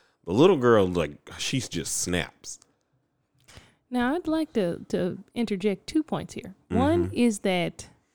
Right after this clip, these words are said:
Speaker 2: the man does have, and I'm sure you were about to s-, mention this about the, um,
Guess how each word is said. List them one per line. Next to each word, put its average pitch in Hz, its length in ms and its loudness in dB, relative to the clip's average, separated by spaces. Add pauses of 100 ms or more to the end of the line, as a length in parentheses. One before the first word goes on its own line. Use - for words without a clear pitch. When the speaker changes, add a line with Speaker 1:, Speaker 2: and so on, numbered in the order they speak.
(260)
Speaker 2:
the 202 120 -4
man 233 280 4
does 208 220 4
have, 185 260 0
and 185 120 0
I'm 185 80 0
sure 202 160 -2
you 190 80 0
were 185 60 0
about 180 120 -2
to - 160 -16
s-, - 20 -14
mention 190 300 -4
this 185 160 -4
about 180 260 -4
the, 180 320 -4 (440)
um, - 340 -8